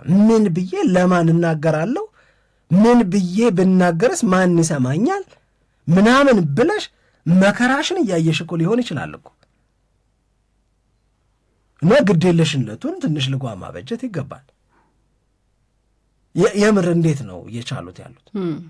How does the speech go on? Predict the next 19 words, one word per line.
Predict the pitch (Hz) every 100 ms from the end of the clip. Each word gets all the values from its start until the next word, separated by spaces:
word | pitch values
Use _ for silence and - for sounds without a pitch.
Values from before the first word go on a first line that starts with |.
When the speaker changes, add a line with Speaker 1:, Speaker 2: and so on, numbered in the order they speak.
| _ _ _ -
Speaker 2:
የብሽሽቅ | 226 233 240
Speaker 1:
እንደዚህ | 202 226 247
Speaker 2:
አይነት | 240 220 214
ነገር | 202 202
አሁን | 190 190
Speaker 1:
መሆን | - 170 185
Speaker 2:
የሚመስል | 160 160 151 -
Speaker 1:
የለበትም። | 165 170 165
Speaker 2:
ይመ-፣ | 175 175 156 180
አዎ። | 170 151 160 -
Speaker 1:
መሆን | 170 190
የለበትም። | 156 123 92 127 113 _ _ - _
ሁለተኛው | 208 269 269 247 202
ሰልፋቸው | 196 226 233 226 220
ላይ | 208
ያሉት | 190 180 165
ነገር | 160 147 131
ምንድን | 117 90
ነው? | 76